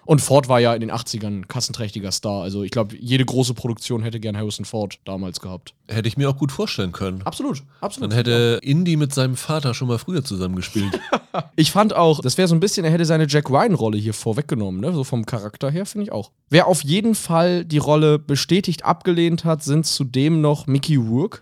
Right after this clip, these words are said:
Speaker 2: Ja, das hab ich auch irgendwo gesehen.
Speaker 1: Und William Hurt wollte die Rolle auch nicht haben. Ist aber auch so ein Ding, oder? Ich glaub, jedes Mal, wenn wir über Filme in den achtzigern sprechen, sollte William Hurt eine Rolle kriegen. Also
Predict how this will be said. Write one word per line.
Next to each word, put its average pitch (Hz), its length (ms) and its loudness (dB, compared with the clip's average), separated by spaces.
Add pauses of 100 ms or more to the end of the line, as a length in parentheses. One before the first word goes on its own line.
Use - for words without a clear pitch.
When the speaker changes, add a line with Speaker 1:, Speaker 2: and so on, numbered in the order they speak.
(100)
Speaker 2:
Ja, 101 200 4
das 101 200 -6
hab 113 80 -4
ich - 140 -10
auch 87 120 -8
irgendwo 82 240 -10
gesehen. 87 680 -8
Speaker 1:
Und 160 580 6
William 147 420 8
Hurt 123 480 4
wollte 113 320 -2
die 113 80 -6
Rolle 104 300 -2
auch - 400 -6
nicht 101 220 -6
haben. 98 420 -6
Ist 139 120 2
aber 151 140 6
auch 147 80 6
so 143 140 4
ein 120 80 0
Ding, 110 180 0
oder? 135 260 2
Ich 127 80 -4
glaub, 131 200 0
jedes 143 220 0
Mal, 147 120 4
wenn 143 160 2
wir 139 80 2
über 135 160 0
Filme 147 280 2
in 135 40 2
den 123 80 -2
achtzigern 139 420 0
sprechen, 143 300 0
sollte 131 260 2
William 131 280 6
Hurt 127 180 4
eine 110 80 -2
Rolle 95 220 -4
kriegen. 98 440 -10
Also 104 280 -16